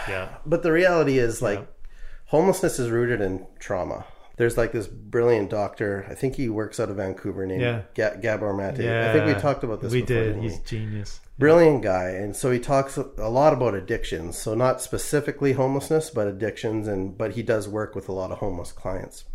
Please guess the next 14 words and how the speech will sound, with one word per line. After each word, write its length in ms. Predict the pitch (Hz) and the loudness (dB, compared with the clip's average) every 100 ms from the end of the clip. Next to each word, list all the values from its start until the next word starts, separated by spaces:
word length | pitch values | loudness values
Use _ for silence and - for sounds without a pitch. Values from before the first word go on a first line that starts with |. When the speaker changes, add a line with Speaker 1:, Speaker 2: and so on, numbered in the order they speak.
| - - - - - - - - | -10 -12 -16 -16 -18 -10 -8 -6
Speaker 2:
And 140 | 113 | -4
so 340 | - 104 101 - - - - - | -2 -2 -4 -10 -20 -20 -20 -6
he 100 | - | 0
just 160 | 139 156 | 2 4
talks 200 | 170 160 | 2 2
about 200 | 156 120 | 0 -2
trauma 420 | - - 101 110 | -2 -2 0 0
being 260 | 87 101 98 | -2 -4 -2
kind 200 | - 101 | -2 -2
of 80 | 98 | -2
at 120 | 92 | -4
the 80 | 92 | -6
root 380 | 90 101 107 - | -6 -6 -6 -6
of 260 | 90 87 | -10 -10